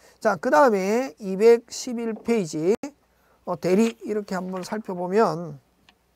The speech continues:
대표 사례인데, 그죠?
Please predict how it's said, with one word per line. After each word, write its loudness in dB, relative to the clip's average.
대표 0
사례인데, 2
그죠? -6